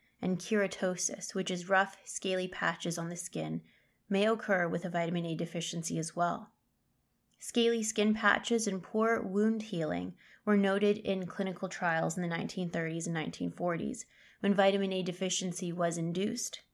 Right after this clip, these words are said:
or probable. This is why many skincare products today tote the benefits of retinol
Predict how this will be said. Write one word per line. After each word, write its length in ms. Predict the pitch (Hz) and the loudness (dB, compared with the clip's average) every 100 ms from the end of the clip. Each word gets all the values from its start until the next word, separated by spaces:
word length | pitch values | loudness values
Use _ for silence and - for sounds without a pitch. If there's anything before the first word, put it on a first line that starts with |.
| _ | _
or 140 | - 170 | -4 -4
probable. 600 | - 170 165 165 - - _ _ _ _ _ _ _ _ - | 0 0 0 -4 -8 -14 _ _ _ _ _ _ _ _ -2
This 200 | 277 311 | 0 2
is 120 | 277 | 4
why 200 | 233 220 | 6 8
many 220 | 214 196 | 6 4
skincare 540 | 196 208 208 208 196 185 | 0 0 0 0 -2 -2
products 320 | 175 170 170 | 0 0 -2
today 320 | - 196 208 | -2 2 2
tote 380 | 208 240 262 - | 2 0 0 -2
the 100 | 185 | -2
benefits 540 | 175 175 175 170 175 - | 2 0 -2 -4 -6 -4
of 160 | 170 | -2
retinol 480 | 175 - 165 160 170 | -2 -2 -2 -4 -4